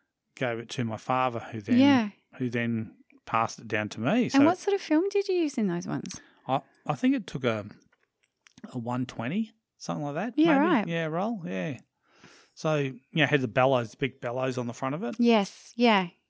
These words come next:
Speaker 1: Yeah, so, I mean, it's quite, um,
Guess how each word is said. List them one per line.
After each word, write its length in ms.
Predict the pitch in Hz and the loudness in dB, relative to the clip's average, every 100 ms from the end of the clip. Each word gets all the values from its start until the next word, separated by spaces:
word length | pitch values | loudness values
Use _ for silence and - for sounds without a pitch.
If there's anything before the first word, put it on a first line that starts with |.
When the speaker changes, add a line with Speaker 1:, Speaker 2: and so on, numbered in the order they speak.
| _ - | _ -4
Speaker 1:
Yeah, 260 | 139 135 | 0 0
so, 160 | 117 135 | 0 2
I 80 | 127 | 4
mean, 300 | 139 127 123 _ _ _ | 4 2 0 _ _ _
it's 120 | 135 | -6
quite, 300 | - 160 110 - _ _ _ - | 0 2 2 -4 _ _ _ -12
um, 460 | 107 98 92 90 | -10 -10 -14 -20